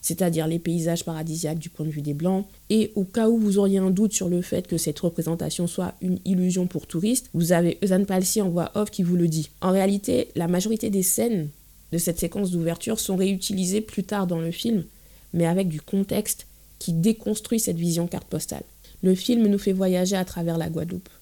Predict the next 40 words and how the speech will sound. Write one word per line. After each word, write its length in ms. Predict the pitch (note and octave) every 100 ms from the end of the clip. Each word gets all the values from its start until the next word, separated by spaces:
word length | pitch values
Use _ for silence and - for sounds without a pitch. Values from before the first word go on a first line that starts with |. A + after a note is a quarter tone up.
| - - -
On 100 | E3+
a 100 | D#3+
le 100 | F3+
grand 220 | F3+ F3
jardin, 640 | E3+ E3 E3 E3+ E3+ E3+ G3
le 120 | F3
champ 220 | F3 F#3
de 100 | F3+
canne, 380 | - F3 E3+ E3+
la 120 | E3
plage, 420 | E3 - F3+ F3 F3
la 100 | E3
soufrière, 760 | - F#3 - E3+ E3+ E3+ E3+
la 100 | E3+
rivière. 640 | D3+ E3+ E3 E3 E3+ F#3 - - - - - - - -
Et 280 | G#3+ A3+ - -
c'est 220 | - G3+
filmé 480 | G3 - A3 A3+ B3
d'une 180 | G3 F#3
manière 580 | F3+ F3+ F3 G#3+ A#3 - -
où 220 | - A3+ -
on 160 | F3 F#3
a 80 |
l'impression 500 | F#3+ F3+ - F#3 -
d'assister 520 | A3+ E3+ E3+ F3+ - G3+
à 80 | E3
des 140 | D#3+
scènes 320 | - F#3+ F#3
de 80 | F3
vie 260 | E3 E3+ F#3
du 140 | F3
quotidien 640 | - G#3+ G#3+ - E3 D#3+ A3+ - - -
et 100 | -
que 100 | F#3
ce 160 | F#3 G3+
n'est 100 | F3
pas 200 | G#3 G3+
juste 400 | F#3+ G3+ A3+ -
un 100 | F3
spectacle 640 | E3+ - F3+ F3+ G#3 G#3+ -